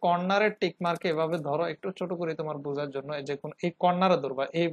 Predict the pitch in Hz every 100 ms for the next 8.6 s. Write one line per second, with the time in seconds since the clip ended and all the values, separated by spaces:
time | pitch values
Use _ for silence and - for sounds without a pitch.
0 | - - 160 214 190 196 180 165 135 131
1 | 123 120 123 - _ _ _ - 156 165
2 | 185 214 190 170 170 170 151 156 - 190
3 | 196 156 143 175 165 139 139 - 131 131
4 | 135 127 - 117 135 165 - 127 127 135
5 | 131 127 131 - 127 127 127 120 - _
6 | _ _ - 165 151 156 170 156 160 170
7 | 165 190 190 - - - 156 143 147 -
8 | 151 170 190 190 190